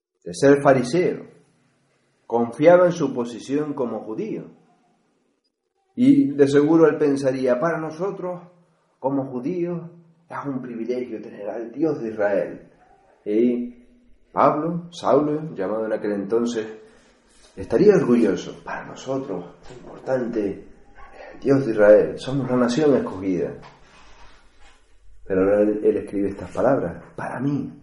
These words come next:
Ya no está hablando para nosotros, para nuestra nación, sino está hablando para mí. Después de su conversión,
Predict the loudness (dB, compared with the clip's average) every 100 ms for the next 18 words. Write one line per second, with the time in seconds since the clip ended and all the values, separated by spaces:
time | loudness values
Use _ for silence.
0 | -20 _ _ _ -4 -2 2 6 6 6
1 | 2 4 4 6 4 2 2 2 0 -2
2 | -4 -18 _ _ _ _ _ -6 -4 2
3 | 4 4 4 0 2 4 4 4 0 -12
4 | -18 _ _ _ _ -16 -14 -12 -10 -10
5 | -10 -10 -12 -16 _ -20 -20 -14 -14 -14
6 | -20 _ _ _ _ -20 -20 -20 -20 -20
7 | -20 -20 -20 -20 -20 -20 -6 -4 6 8
8 | 10 6 6 6 6 6 2 8 10 10
9 | 8